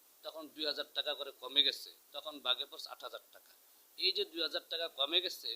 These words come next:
ওই যে অতিরিক্ত দুই হাজার টাকা সৎকা করে দিতে হবে। প্রশ্ন, কেউ স্ত্রীকে মা বলে ডাকলে কি তালাক হবে কিনা?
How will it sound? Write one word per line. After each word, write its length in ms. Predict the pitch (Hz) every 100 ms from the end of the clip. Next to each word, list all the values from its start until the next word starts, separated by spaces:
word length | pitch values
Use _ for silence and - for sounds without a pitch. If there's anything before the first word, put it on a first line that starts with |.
| 127
ওই 80 | 131
যে 60 | 131
অতিরিক্ত 360 | 139 175 180 - 156
দুই 100 | 135 135
হাজার 200 | 139 156
টাকা 140 | 160 156 -
সৎকা 280 | 165 - 135
করে 120 | 117 110
দিতে 160 | - -
হবে। 160 | - - - - - - - - - - -
প্রশ্ন, 300 | 131 123 - 107 98 - - - - - - -
কেউ 140 | 180 190 160 -
স্ত্রীকে 400 | - 190 180 160 147
মা 100 | 147 151
বলে 160 | 165 165 143
ডাকলে 260 | 143 156 151
কি 80 | 139 127
তালাক 240 | 135 139 -
হবে 180 | 107 107
কিনা? 200 | - -